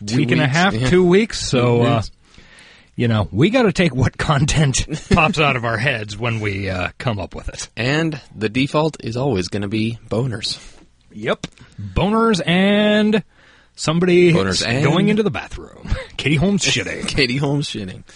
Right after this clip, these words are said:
Speaker 2: Yeah, she probably wouldn't have been able to get a hold of Katie Holmes 'cause she would have been in the shitter.
Speaker 1: Yep.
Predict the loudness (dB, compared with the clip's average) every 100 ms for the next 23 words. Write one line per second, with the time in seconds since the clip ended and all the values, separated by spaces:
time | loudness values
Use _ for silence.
0 | -6 0 2 2 2 0 0 -2 0 2
1 | 2 0 0 -2 -2 -2 0 0 -2 -6
2 | -8 -10 -12 -14 -14 -12 -10 -10 -8 -4
3 | -4 -2 -4 -8 -16 -10 -4 -2 -2